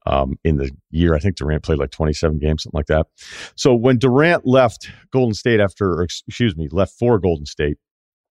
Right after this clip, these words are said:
after the sixteen season, so his first year with the Warriors was sixteen seventeen. So if you look at Durant's field goal attempts, the last year with O K C was about nineteen a game. And then when he went to Golden State, it was seventeen point five over the three.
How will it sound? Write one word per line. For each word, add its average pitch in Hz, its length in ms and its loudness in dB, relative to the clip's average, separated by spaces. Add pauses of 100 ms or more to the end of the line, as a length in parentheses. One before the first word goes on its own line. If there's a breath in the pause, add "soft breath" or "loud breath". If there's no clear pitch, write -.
(380)
after 113 200 0
the 101 80 -2
sixteen 104 380 -2
season, 85 380 -4
so 98 140 0
his 90 120 -2
first - 400 -2
year 107 260 2
with 85 520 -4
the 92 100 -6
Warriors 87 540 2
was 76 100 -10
sixteen 92 420 -4
seventeen. 78 680 -4 (560 soft breath)
So 107 240 2
if 98 100 -2
you 117 100 2
look 139 140 2
at 143 80 0
Durant's 120 320 2
field 113 220 2
goal 98 160 4
attempts, 90 640 -2
the 95 80 0
last 107 360 0
year 104 100 -2
with 92 100 2
O 90 80 2
K 87 180 -4
C 98 260 -4
was 82 120 -4
about 87 240 -2
nineteen 95 480 -2
a 87 80 -2
game. 80 540 -4 (680)
And 92 160 2
then 101 160 2
when 92 120 2
he 90 40 0
went 92 200 0
to 101 80 -4
Golden 87 240 0
State, 101 260 0
it 80 40 0
was 73 140 -8
seventeen 98 380 -2
point 85 320 -4
five 85 480 0
over 85 260 -2
the 82 80 -2
three. 98 380 -2